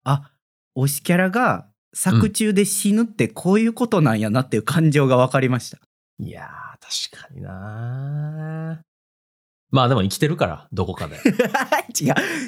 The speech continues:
Speaker 1: 違うね、そんなさ、
Speaker 2: サッカーとは違うさ、世界かもしらんけど、生きてるから、国神くん。
Speaker 1: 日本代表の試合、ビールは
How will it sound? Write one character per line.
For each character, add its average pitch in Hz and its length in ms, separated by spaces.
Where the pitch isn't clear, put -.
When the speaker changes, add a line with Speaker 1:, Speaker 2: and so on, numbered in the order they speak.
Speaker 1:
違 233 280
う - 20
ね、 160 140
そ 160 160
ん 165 40
な 160 120
さ、 175 120
Speaker 2:
サ 147 180
ッ 113 40
カ 120 140
ー 98 60
と 92 100
は 82 120
違 92 340
う 87 40
さ、 87 240
世 - 180
界 87 240
か 113 120
も 87 100
し - 120
ら 101 100
ん 101 80
け 104 100
ど、 73 260
生 92 60
き - 100
て 117 100
る 135 100
か 92 100
ら、 80 100
国 90 200
神 82 200
く 80 100
ん。 78 160
Speaker 1:
日 175 160
本 170 200
代 160 180
表 165 200
の 160 200
試 143 240
合、 135 160
ビ 175 320
ー 139 40
ル 131 100
は 117 200